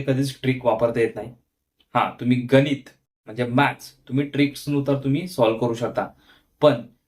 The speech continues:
जे लँग्वेज स्टडीचे, अ, विषय असतात म्हणजे सब्जेक्ट्स असतात, त्याच्यामध्ये तुम्हाला काही गोष्टी समजून घ्याव्या लागतात आणि त्यानुसार तुम्हाला करायचं असतं, राईट? बघा, आता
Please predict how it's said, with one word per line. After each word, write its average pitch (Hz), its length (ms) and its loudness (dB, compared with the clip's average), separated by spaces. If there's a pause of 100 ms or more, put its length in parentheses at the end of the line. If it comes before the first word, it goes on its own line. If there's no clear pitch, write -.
(200)
जे 104 200 -2
लँग्वेज 135 380 2
स्टडीचे, 143 600 2 (640)
अ, 120 120 2 (360)
विषय 120 280 0
असतात - 320 2
म्हणजे 120 200 -10
सब्जेक्ट्स - 440 10
असतात, - 280 4
त्याच्यामध्ये 131 420 -2
तुम्हाला 131 340 -2 (460)
काही 123 200 -2
गोष्टी 127 320 -4
समजून 127 340 0
घ्याव्या 123 340 4
लागतात 135 200 -6 (240)
आणि 113 180 -14
त्यानुसार 113 380 -8
तुम्हाला 117 320 -8 (420)
करायचं 101 380 -2
असतं, - 460 -14
राईट? - 280 -4 (180)
बघा, 131 360 2 (540)
आता 131 340 2